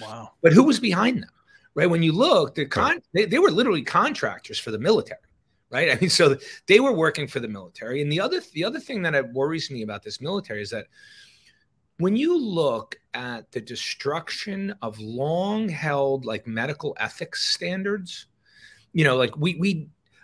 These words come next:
Speaker 2: I thought we had a body of medical ethics that most doctors subscribed to and followed as best they could, or as well as,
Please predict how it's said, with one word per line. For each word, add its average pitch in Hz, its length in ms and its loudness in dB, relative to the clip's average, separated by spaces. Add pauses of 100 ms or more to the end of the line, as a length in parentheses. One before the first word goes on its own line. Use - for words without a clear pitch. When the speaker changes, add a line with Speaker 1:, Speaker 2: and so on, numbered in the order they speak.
(120)
Speaker 2:
I 269 260 6
thought 170 300 2
we 139 80 2
had 139 160 0
a 131 40 -2
body 123 380 0
of 110 60 -4
medical 113 440 -6
ethics 104 340 -10
that 131 140 -8
most 110 320 -6
doctors 107 360 -8
subscribed 104 640 -8
to 107 120 -12
and 98 120 -14
followed 107 440 -4
as 104 180 -6
best - 300 -4
they 98 140 -4
could, 151 380 0
or 98 220 -2
as 98 180 -12
well 117 260 -2
as, 107 140 0